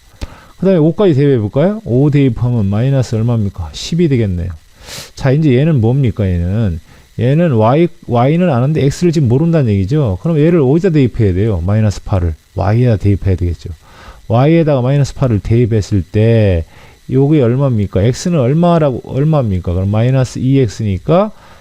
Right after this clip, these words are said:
요 X를 구해주기 위해서는 양변을 뭘로 나눠줘요? 마이너스 이로 나눠주면 되겠죠.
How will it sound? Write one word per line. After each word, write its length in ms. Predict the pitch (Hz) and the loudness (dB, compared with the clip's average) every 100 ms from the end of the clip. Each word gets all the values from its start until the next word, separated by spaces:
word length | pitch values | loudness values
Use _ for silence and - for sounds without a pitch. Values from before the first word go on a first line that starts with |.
| - 101 | -6 0
요 80 | |
X를 400 | 113 135 - 135 | 0 0 -2 -2
구해주기 520 | - - 120 110 107 98 | -2 -2 0 0 0 0
위해서는 400 | 98 90 107 107 | 0 -2 -2 0
양변을 400 | 92 107 110 95 | 0 0 0 2
뭘로 320 | 92 110 117 | 2 0 0
나눠줘요? 520 | 101 92 95 151 202 | 0 0 0 -2 -4
마이너스 640 | 85 85 95 98 90 - | -4 0 2 2 0 -2
이로 200 | 92 107 | -2 0
나눠주면 440 | 101 95 107 107 98 | 0 0 0 0 0
되겠죠. 380 | 90 85 - | -2 -4 -8